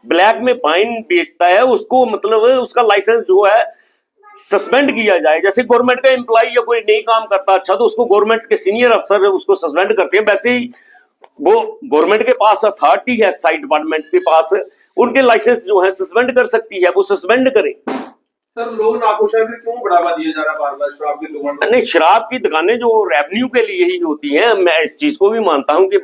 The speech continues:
Speaker 1: सरकार को revenue जाता है।
Speaker 2: चाहे लोगों का भविष्य बर्बाद हो जाए।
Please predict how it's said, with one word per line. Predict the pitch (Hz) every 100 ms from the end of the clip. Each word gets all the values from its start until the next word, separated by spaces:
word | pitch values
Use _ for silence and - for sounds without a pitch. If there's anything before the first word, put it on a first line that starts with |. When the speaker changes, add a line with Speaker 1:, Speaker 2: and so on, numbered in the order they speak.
| - _ _ _ _ _
Speaker 1:
सरकार | 185 165 165 190
को | 226
revenue | 196 165 208
जाता | 185 139 - 113
है। | -
Speaker 2:
चाहे | - 196 226
लोगों | 233 226 247
का | 247
भविष्य | 226 220 -
बर्बाद | 208 180 170
हो | -
जाए। | -